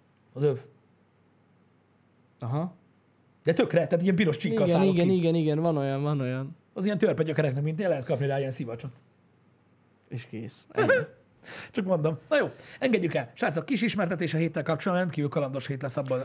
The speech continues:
Speaker 1: abban a
Speaker 2: Ú,
Speaker 1: szempontból,
Speaker 2: igen.
Speaker 1: hogy, hogy, ö, hogy Jézus Isten. Tehát az a lényeg, hogy ahogy látjátok a menetrendet, ez most egy háromnapos hét, lesz egy négy napos hosszú hétvégés, ö, szünet.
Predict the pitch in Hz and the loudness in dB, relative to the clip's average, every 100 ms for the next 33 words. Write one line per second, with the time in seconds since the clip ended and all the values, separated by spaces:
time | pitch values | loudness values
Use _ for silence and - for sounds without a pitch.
0 | - 147 139 - 143 190 180 175 156 147 | -2 0 0 0 -2 0 2 2 0 -2
1 | - - - 135 139 120 156 135 131 - | -8 -14 -4 2 2 0 -2 2 2 0
2 | 127 135 135 127 135 - 196 202 - - | -6 -4 -2 0 0 0 0 0 -6 -4
3 | 175 269 214 226 185 185 175 185 196 202 | 0 2 2 0 0 2 2 2 2 0
4 | 156 151 156 156 175 190 185 147 147 147 | -2 0 0 0 0 -2 -2 -2 -2 0
5 | 165 202 139 123 131 131 170 - 143 143 | 0 0 -2 -6 -6 -4 -4 -4 -6 -4
6 | 139 147 131 120 123 147 - 127 123 123 | -4 -4 -4 -6 -4 -6 -4 -6 -6 -8
7 | 117 117 - - - - 123 117 139 170 | -8 -10 -12 -18 -10 -4 -4 -4 -6 -8
8 | - | -10